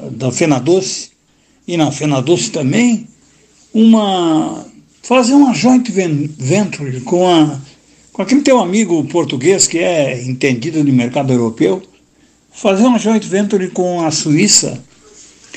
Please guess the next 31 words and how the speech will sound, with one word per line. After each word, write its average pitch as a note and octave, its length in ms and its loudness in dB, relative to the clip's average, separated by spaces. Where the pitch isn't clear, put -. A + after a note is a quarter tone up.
e, F3 1000 2
e, C#3+ 520 2
e - 20 -2
lançar G3 560 0
aqui G3 240 -4
em G3+ 80 0
Pelotas E3+ 600 0
o, E3 720 2
o, C#3+ 600 2
o D3+ 160 -2
chocolate D#3+ 480 0
suíço. C#3+ 540 0
E E3+ 160 0
seria, G3 720 2
eu F#3+ 260 4
até D4+ 220 -2
tenho D#4+ 180 0
uma A#3 140 2
frase, A3+ 420 -2
que B2 100 -12
não, D#3 200 -4
não D3+ 320 -2
precisa C3+ 240 -4
ser D3+ 160 2
a B2+ 80 0
minha B2+ 200 -2
frase, B2 480 -6
mas G#2+ 220 -10
é B2+ 100 0
uma D3+ 160 -4
frase. F#3+ 440 -4